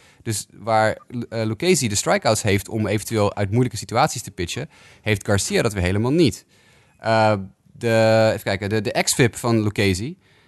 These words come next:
is twee punt tweeënzeventig. Dus zijn eigenlijke soort van eigenlijke E R A is twee punt tweeënzeventig. Nou, dat komt natuurlijk, is wel ho-, is wel hoger dan zijn één punt zesenzestig die hij echt heeft. Maar dat is weer die geluksfactor die je een beetje mee moet nemen. Maar één zesenzestig en twee tweeënzeventig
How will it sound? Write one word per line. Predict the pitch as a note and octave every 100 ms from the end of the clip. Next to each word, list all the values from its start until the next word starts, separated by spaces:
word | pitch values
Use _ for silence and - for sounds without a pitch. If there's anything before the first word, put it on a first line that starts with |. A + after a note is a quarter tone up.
| _ _
is | B2+ A#2 -
twee | - F#3 F#3+
punt | A2+ G#2+
tweeënzeventig. | F#2 F#2+ - F#3 A2+ F#2
Dus | A2
zijn | - -
eigenlijke | A2 B2+ A#2+ G#2
soort | A2+ A2+ G2
van | G#2
eigenlijke | G2+ A2+ G2+
E | F#2
R | G2
A | F2
is | A#2 -
twee | C#3 A2
punt | G#2
tweeënzeventig. | - F#2 G2+ E3 C#3+ - F2 - - _ -
Nou, | C#3+ - _
dat | A2 -
komt | A#2+
natuurlijk, | G#2+ G2+ A#2
is | B2
wel | A#2 G2+
ho-, | -
is | B2
wel | G#2 F#2+
hoger | G#2+ A2+ C#3+
dan | C3+
zijn | B2
één | - C3
punt | C3
zesenzestig | - B2 A#2+ C3+ -
die | B2+
hij | B2
echt | B2 -
heeft. | D#3+ -
Maar |
dat | G#2+ C#3
is | G2
weer | F#2 G2
die | G#2
geluksfactor | - B2+ B2 - G2 G#2+
die | F#2+
je | F#2+
een |
beetje | F2+ F#2 G2
mee | F2
moet | D#2+
nemen. | E2 A2+
Maar | B2 -
één | C3+ C3+
zesenzestig | A#2+ A2+ - D3 - G2+
en | - G#2
twee | A#2+ A#2
tweeënzeventig | - G2 F#2+ D#3 D3 - A#2+